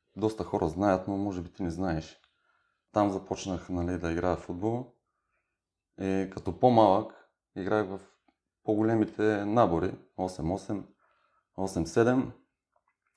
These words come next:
И треньора да реши да ме пусне защитник. Нали, сега като по-малък и започнах ляв бек. Това ми беше първата позиция. След това в Ботев Пловдив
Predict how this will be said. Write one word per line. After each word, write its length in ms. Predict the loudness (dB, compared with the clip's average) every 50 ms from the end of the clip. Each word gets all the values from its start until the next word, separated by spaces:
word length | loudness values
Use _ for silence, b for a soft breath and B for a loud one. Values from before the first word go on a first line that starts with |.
| -10 -4 0
И 200 | 2 2 2 4
треньора 800 | 4 6 8 8 8 8 10 8 8 8 6 6 4 0 -2 -4 -4
да 120 | -4 -2
реши 180 | -2 -2 0 0
да 80 | 0 0
ме 140 | 0 -2
пусне 220 | -4 -4 -4 -2 -2
защитник. 480 | -2 -2 -4 -4 -4 -4 -4 -4 -4
Нали, 180 | -4 -4 -4 -4
сега 260 | -2 2 4 6 6 4 2 -2
като 220 | -6 -6 -6 -4
по-малък 480 | -2 0 4 6 6 6 6 6 2 -4 b b b b b b b b b b b b b -8
и 20 |
започнах 560 | -6 -6 -4 -4 -4 -4 -2 -2 -4 -2 0 2
ляв 220 | 2 2 2 4
бек. 380 | 4 2 2 0 -4 -16 _ _ _ _ _ _ _ _ _ _ _ _ _ _ _ _ _ _ _
Това 160 | -6 -4 -2
ми 60 | -2 0
беше 220 | -2 -2 -4 -4
първата 360 | -2 -2 -2 -2 -2 -4 -6
позиция. 500 | -6 -6 -6 -6 -6 -6 -4 -4 -4 -2
След 280 | -2 -2 -2 -2 -2 -4
това 600 | -2 0 2 2 4 4 2 2 0 0 -2 -4 -8 -12 _ _ _ _ _ _ _ _ _ _ _ _ _ _ _ _ _ _ _
в 200 | -2 0 0 2
Ботев 400 | 6 6 6 6 4 2 -4 -2
Пловдив 640 | 2 2 4 4 6 6 4 4 2 -4 -18 -20